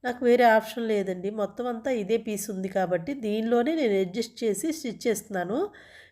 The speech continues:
మీరైతే కనుక ఫ్యాబ్రిక్ ఉంటే దానిని బట్టి ఎక్కువ తీసుకోండి. ఎక్కువ తీసుకుంటే మనకి లోపలికి వెళ్ళిపోయి పైకే ఉంటుంది కదా, అంటే ఇన్విజిబుల్ కింద లోడింగ్ అవ్వదు కాబట్టి మనకి ఈ విధంగా స్టిచ్ చేసేసుకు-, ఎక్కువ కటింగ్ చేసుకుంటే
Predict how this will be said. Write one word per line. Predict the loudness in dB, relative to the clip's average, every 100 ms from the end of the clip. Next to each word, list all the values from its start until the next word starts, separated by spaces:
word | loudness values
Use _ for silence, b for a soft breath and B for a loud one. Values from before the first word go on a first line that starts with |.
| -4
మీరైతే | 2 4 4 2 0
కనుక | -2 -2 -4
ఫ్యాబ్రిక్ | 0 2 2 0 -4
ఉంటే | -6 -4 -4
దానిని | 0 0 0 0
బట్టి | 0 -2 -6 -8 -8 B B B
ఎక్కువ | -2 0 2 4
తీసుకోండి. | 2 0 -2 -4 -2 -4 -4
ఎక్కువ | -4 -2 -2
తీసుకుంటే | -2 -4 -4 -2 0
మనకి | 2 0 2
లోపలికి | 2 2 0 -2 0
వెళ్ళిపోయి | 0 0 0 -2 0
పైకే | 0 0 2
ఉంటుంది | 2 2 -4 -12 -8
కదా, | -4 0 -2 -2 B B B B
అంటే | -2 0
ఇన్విజిబుల్ | 2 2 2 2 2 2 2
కింద | -6 -6 0 0 0 -8 -12
లోడింగ్ | 2 6 6 4 2
అవ్వదు | 2 2 0
కాబట్టి | 0 0 -4 -6
మనకి | -8 -8 -8 -6 -6 -6 -8 b b b b
ఈ | 2
విధంగా | 2 2 2 0
స్టిచ్ | 0 -4
చేసేసుకు-, | 0 2 2 0 -4 -4 0
ఎక్కువ | 0 0 -2 -4 -20 _ _ 0
కటింగ్ | 0 0 -2
చేసుకుంటే | 0 -2 -4 -8 -4